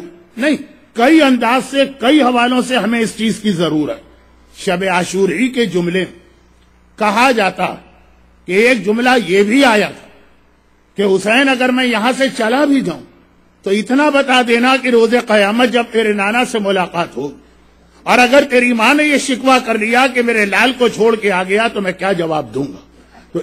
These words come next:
ایک وہ جواب بھی کہ یہ عزاداری ہماری ضرورت کیوں بنتی، لیکن فی الحال جس چیز کو ذہن میں رکھ کے میں بات کر رہا ہوں وہ یہ کہ جس مقصد کے لیے آقا حسین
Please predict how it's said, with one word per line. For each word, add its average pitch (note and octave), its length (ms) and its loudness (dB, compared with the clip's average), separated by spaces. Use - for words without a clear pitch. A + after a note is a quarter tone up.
ایک B3+ 400 0
وہ A3 140 4
جواب C#4 440 2
بھی C3 100 -16
کہ E3+ 40 -6
یہ G#3+ 160 0
عزاداری A3+ 580 2
ہماری G#3+ 340 0
ضرورت G3+ 480 0
کیوں C4+ 180 4
بنتی، A#3 320 0
لیکن F3+ 300 -4
فی G3+ 80 2
الحال A#3 400 2
جس G#3 220 -4
چیز G#3+ 260 -4
کو A3 120 0
ذہن F3+ 340 -4
میں F#3+ 100 0
رکھ F#3+ 200 -6
کے G#3+ 120 -2
میں F#3 160 -2
بات E3+ 280 -4
کر D#3 120 -2
رہا C3+ 220 -8
ہوں D3 140 -16
وہ D3+ 180 -6
یہ C3+ 200 -12
کہ F#3+ 80 0
جس A3 240 -2
مقصد B3+ 440 -2
کے B3+ 80 2
لیے B3 160 0
آقا A3+ 340 -2
حسین G#3+ 340 0